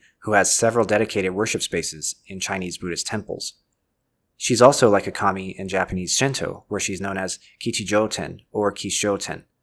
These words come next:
Along with Benzaiten and Daikokuten, she's also one of the seven lucky gods. In Chinese and Japanese Buddhism,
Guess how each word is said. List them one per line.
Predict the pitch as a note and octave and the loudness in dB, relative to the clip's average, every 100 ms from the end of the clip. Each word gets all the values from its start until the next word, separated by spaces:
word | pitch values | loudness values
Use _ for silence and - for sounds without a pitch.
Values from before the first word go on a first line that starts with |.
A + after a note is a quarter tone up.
| _ _ _ _ _ | _ _ _ _ _
Along | G#2+ A2+ D3 | 2 4 4
with | C#3+ | 4
Benzaiten | B2 G#2+ G#2 A2 A2+ | 4 6 6 6 0
and | G2+ | 0
Daikokuten, | F#2+ F2+ - - - F#2 F2 - _ _ | 0 2 2 0 -2 -6 -8 -12 _ _
she's | - A2 G#2 | -6 0 6
also | A#2+ - F#2 | 6 6 0
one | F#2 | 0
of | F2 | -2
the | F2+ | -2
seven | - F2 F2 | -2 -2 -2
lucky | E2+ D#2+ | -8 -6
gods. | F2+ F2 - - - _ _ _ _ _ _ _ _ - | -2 -2 -2 -6 -8 _ _ _ _ _ _ _ _ -6
In | A#2 | -4
Chinese | A2 C3 C#3+ C#3+ | 0 2 2 -2
and | - A2 | -4 0
Japanese | G#2+ A2+ C3 A2+ | 6 6 6 2
Buddhism, | G#2+ A2 G#2 F2 F2 | 0 0 0 -4 -8